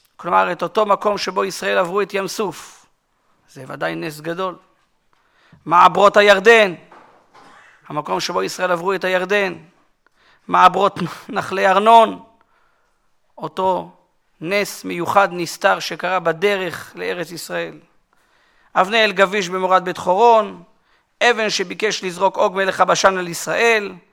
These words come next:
ואבן שישב עליה משה בשעה שעשה יהושע מלחמה בעמלק, והשתושלות וכולי. כל אחד שקורא את הברייתא הזו שם לב שיש פה משהו מאוד מוזר.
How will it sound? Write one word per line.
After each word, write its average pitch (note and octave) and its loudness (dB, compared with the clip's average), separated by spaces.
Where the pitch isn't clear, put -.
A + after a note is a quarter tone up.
ואבן A3+ 4
שישב F#3 6
עליה A#3 6
משה B3+ 6
בשעה A3+ 8
שעשה A3 6
יהושע A#3 4
מלחמה G#3+ 6
בעמלק, G3+ 8
והשתושלות G3+ -2
וכולי. D#3 -12
כל A3 -2
אחד G3 4
שקורא E3+ -4
את E3+ -4
הברייתא E3+ -2
הזו D#3 -4
שם F#3 0
לב G3 -4
שיש E3 -10
פה E3+ -14
משהו F3 -8
מאוד F3+ -10
מוזר. D3 -8